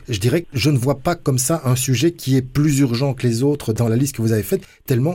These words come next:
ils sont tous urgents. Ce qui est urgent, c'est de trouver, c'est d'avoir un plan, en fait, euh,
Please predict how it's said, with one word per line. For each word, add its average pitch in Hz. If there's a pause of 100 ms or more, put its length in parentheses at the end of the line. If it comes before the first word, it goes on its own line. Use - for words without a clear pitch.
ils 113
sont 120
tous 160
urgents. 131
Ce -
qui -
est 120
urgent, 120 (220)
c'est -
de 110
trouver, 117
c'est -
d'avoir 104
un 98
plan, 151 (260)
en 98
fait, -
euh, 90